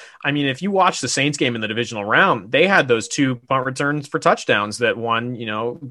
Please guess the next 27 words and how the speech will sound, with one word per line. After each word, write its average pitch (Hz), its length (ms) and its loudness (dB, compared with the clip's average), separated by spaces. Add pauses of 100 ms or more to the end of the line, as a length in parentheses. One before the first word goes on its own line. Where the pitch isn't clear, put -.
they 131 100 2
got 120 160 2
wiped 135 220 2
off 131 140 2
the 117 60 -10
board, 156 240 0
I 110 100 4
think, 101 280 -10 (300)
or 123 80 4
at 120 80 2
least 127 200 -2
they 123 100 4
had 123 180 0
two 147 180 2
long 123 280 2
returns. 139 480 0
And 117 100 -4
it 110 60 -6
was, 113 340 -6
it 131 120 -8
was 123 320 -10
watching 123 440 0
it. 110 100 -2
It 104 80 -4
was 107 160 -10
like, 113 140 -6
What 123 160 -2